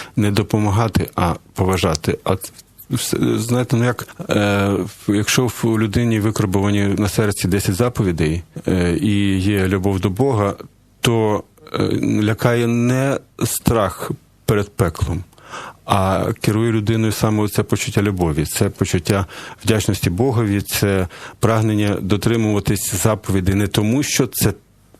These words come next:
інакше буде ой-ой-ой, бай-бай-бай, а тому, що це жертва Божої любові до нас, його розп'яття Хри-, Ісуса Христа і його смерть. І наша відповідь на це, наша власна любов, наша жер-, жертовність, наше прагнення жити за Божими заповідями.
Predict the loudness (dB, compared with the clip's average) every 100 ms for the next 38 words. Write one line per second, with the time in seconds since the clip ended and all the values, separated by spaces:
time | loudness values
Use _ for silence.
0 | _ 2 2 2 2 2 2 0 2 2
1 | 2 2 2 2 0 2 0 0 -2 -2
2 | 0 2 0 0 0 -2 2 2 2 0
3 | -4 -14 -4 0 0 0 0 0 2 2
4 | 2 0 0 0 2 2 0 0 0 2
5 | 2 0 -2 0 2 2 0 -2 -2 -2
6 | 0 -2 -2 0 0 0 0 -2 -4 -2
7 | -2 0 0 2 0 0 0 0 -2 -6
8 | -4 -2 0 0 0 0 2 2 0 0
9 | 0 0 0 0 0 0 0 -2 0 0
10 | 2 0 0 2 0 0 0 0 0 -2
11 | 0 -2 0 -2 0 0 0 0 0 0
12 | 0 0 -2 -2 -2 0 2 2 2 0
13 | 0 0 0 0 0 0 0 0 0 0
14 | 0 0 0 -2 -2 -4 -6